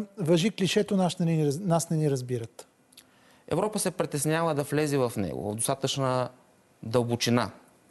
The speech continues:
Speaker 2: защото има лоша практика на превнесени междусъседски спорове. Да дам един пример. Хърватска със Словения. Това беше спор, който влезе в, а,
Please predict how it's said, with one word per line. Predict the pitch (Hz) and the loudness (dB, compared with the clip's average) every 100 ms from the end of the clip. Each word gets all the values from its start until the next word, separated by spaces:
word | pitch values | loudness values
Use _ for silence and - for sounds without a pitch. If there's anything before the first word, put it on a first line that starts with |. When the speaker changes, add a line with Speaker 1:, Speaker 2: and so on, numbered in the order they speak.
| - - | -20 -8
Speaker 2:
защото | 113 107 123 117 - 160 156 160 156 147 | -2 0 0 0 -2 0 0 2 2 2
има | - 151 151 143 - | 0 2 4 2 0
лоша | 139 143 | -2 -2
практика | - 139 - - - - _ - | -2 -4 -4 -14 -16 -18 _ -4
на | 123 | -2
превнесени | 120 123 127 147 151 139 139 131 135 _ - | 0 0 2 2 2 2 2 0 -6 _ -2
междусъседски | 127 120 - 143 131 - | 0 2 0 -2 -2 -6
спорове. | - 127 110 90 - _ - - | -4 0 0 0 -8 _ -10 -4
Да | |
дам | 120 135 | -2 0
един | 131 127 | 0 0
пример. | 117 123 104 82 - - | 0 0 -2 -4 -14 -6
Хърватска | - 110 123 - - 139 | -2 2 2 0 -2 -4
със | - 131 | -4 -2
Словения. | 135 123 120 87 - - _ - - - _ | 0 2 2 0 -6 -20 _ -20 -20 -20 _
Това | - 131 | -2 0
беше | 131 147 139 151 139 - - | 2 2 2 0 -2 -6 -16
спор, | - 139 151 | -4 0 0
който | 147 143 139 | 2 0 0
влезе | 127 131 135 131 | 0 0 2 2
в, | 127 135 - | 0 -2 -2
а, | 135 131 | 0 0